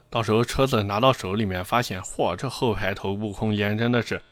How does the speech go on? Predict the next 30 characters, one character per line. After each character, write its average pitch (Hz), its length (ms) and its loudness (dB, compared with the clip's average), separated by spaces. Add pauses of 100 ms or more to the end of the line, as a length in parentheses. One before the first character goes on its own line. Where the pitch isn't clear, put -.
(220)
那 143 220 6
到 135 180 2
时 - 80 -2
候 110 140 6
真 135 180 2
的 131 140 4
有 104 160 6
苦 98 180 -4
说 127 180 0
不 127 120 0
出 117 200 0
了。 120 200 2 (640)
第 208 100 8
二 196 220 12
个 113 140 2
呢， 92 180 -2
就 120 180 0
是 104 240 0
这 143 140 4
台 107 260 -2
车 123 240 0
最 123 260 0
终 123 240 0
上 123 240 2
市 107 220 0
以 87 100 -4
后 113 140 -4
的 107 140 2
价 104 240 2
格， 90 340 -4